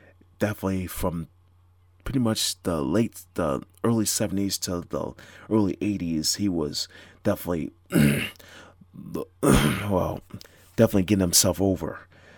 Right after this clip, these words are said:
becoming the champion <clears throat> and well-known martial arts. <clears throat> No, excuse me. All right. But, yeah, so, of course,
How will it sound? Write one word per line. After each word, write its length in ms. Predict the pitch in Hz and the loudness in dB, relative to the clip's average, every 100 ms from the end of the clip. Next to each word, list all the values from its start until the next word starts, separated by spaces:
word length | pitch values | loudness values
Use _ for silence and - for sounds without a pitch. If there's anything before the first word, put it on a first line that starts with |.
| - - - - | -20 -20 -20 -6
becoming 420 | 101 - 101 87 | -2 0 2 2
the 80 | 82 | 0
champion 720 | - 113 101 90 90 98 - _ | 0 0 0 -2 -4 -4 -8 _
<clears throat> 80 | - | -2
and 680 | 135 127 - 139 - 104 107 | 0 0 -2 -2 -2 -2 0
well-known 960 | 107 101 101 110 104 98 95 98 90 | 0 0 -2 -6 0 2 2 -2 -4
martial 360 | 98 90 - 76 | -2 0 -2 -4
arts. 160 | - - - - - - | -12 -16 -18 -20 -20 6
<clears throat> 20 | 123 139 113 92 - 98 | 10 10 10 4 -2 -4
No, 100 | 76 | -4
excuse 320 | - 82 - | -4 -6 -8
me. 140 | 55 - - _ _ _ _ _ - _ _ - - | -10 -12 -20 _ _ _ _ _ -20 _ _ -20 -14
All 100 | 76 | -8
right. 220 | 76 67 - - - - - | -6 -6 -10 -20 -20 -20 -4
But, 200 | 76 67 - - | -2 -2 -6 -6
yeah, 300 | 90 78 - | -2 -2 -4
so, 480 | - 67 58 52 - | -4 -4 -6 -8 -12
of 140 | - - | -14 -8
course, 460 | 87 65 - - | -4 -4 -4 -4